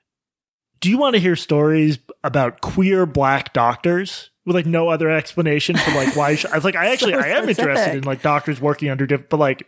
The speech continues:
Speaker 1: it's, it was just very specific, very, like, uh,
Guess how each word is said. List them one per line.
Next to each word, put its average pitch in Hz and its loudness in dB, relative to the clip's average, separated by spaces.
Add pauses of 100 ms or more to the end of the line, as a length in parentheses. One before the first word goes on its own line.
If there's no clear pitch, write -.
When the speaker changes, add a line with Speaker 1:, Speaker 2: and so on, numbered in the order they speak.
(400)
Speaker 1:
it's, - -10
it 190 4
was 190 0
just 180 0 (300)
very 196 4
specific, 175 2
very, 165 2
like, 147 2 (680)
uh, 147 -2